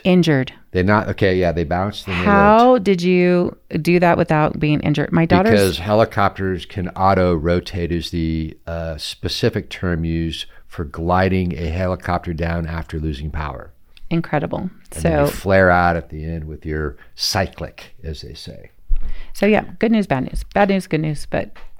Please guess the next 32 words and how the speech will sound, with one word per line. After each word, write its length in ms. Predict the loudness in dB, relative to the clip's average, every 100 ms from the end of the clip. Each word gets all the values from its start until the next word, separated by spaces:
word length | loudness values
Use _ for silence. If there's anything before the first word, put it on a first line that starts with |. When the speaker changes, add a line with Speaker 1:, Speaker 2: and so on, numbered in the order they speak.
| -6
Speaker 1:
great 160 | -4 0
news 220 | -2 -2
'cause 200 | -8 -10 -8
everybody 320 | -8 -8 -8
survives. 460 | -8 -8 -8 -8 -10
So 80 |
Speaker 2:
And 60 | -6
Speaker 1:
good 60 | -2
Speaker 2:
then 40 |
you 40 | 0
Speaker 1:
job. 80 | 2
Speaker 2:
have, 280 | 2 0 -2
you 160 | 0 0
have 180 | 0
two 240 | -2 0 2
more 280 | 4 4 4
here. 180 | 2 2
One, 240 | 4 2
you 120 | 4
have, 200 | 4 2 -6 -20 0
you 120 | 4
have 160 | 4 4
a 60 |
pretty 300 | 2 2 2
good 240 | 2 0 2
podcast 600 | 4 4 4 2 2 2
going 360 | 2 2 0
on. 160 | -2 -2
Speaker 1:
I'm 80 | 2
loving 260 | 2 4
it. 180 | 2 -2 -10 -20 -6
Speaker 2:
And 560 | 0 4 4 4 2